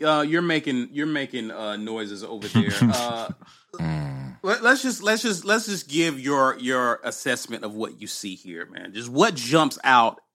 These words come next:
Speaker 1: at you first and foremost. Just
Speaker 3: I
Speaker 1: go.
Speaker 3: think f-, first things first, Will Rogers should be number two. I'm in agreement with Mike there because he's the only guy who was just throwing two kind of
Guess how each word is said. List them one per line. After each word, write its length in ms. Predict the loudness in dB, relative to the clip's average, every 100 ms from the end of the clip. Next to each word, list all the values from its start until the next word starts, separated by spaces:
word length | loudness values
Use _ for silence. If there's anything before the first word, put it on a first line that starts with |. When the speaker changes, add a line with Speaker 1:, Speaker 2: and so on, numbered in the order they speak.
| -2
Speaker 1:
at 280 | -2 -2 -6
you 320 | -6 -6 -10 _ _ _ _ _ _ 0
first 240 | 2 2 -4
and 100 | -4
foremost. 640 | -6 -6 -8 -12 -12 -14 _ -2
Just 160 | 0 4
Speaker 3:
I 60 | 6
Speaker 1:
go. 80 |
Speaker 3:
think 180 | 4 2 -8 -12
f-, 440 | -8 -8 -2 0 6
first 220 | 6 6
things 200 | 0 2
first, 400 | 2 2 0 2
Will 160 | 4
Rogers 380 | 8 8 8 2
should 180 | -2 0
be 80 | 2
number 220 | 2 2
two. 380 | -2 -4 -4 -4 0
I'm 120 | 4
in 60 |
agreement 460 | 4 4 2 2 -2 -4
with 140 | -2
Mike 260 | 2 2 0
there 240 | -4 -2
because 480 | -4 -4 0 0 -2
he's 240 | 0 0 2
the 160 | 4
only 260 | 4 4 4
guy 300 | 6 6 4
who 140 | 2
was 160 | 0 0
just 200 | -2 0
throwing 300 | 2 2 0
two 160 | -4
kind 240 | -2 -2 -2
of 380 | -4 -6 -12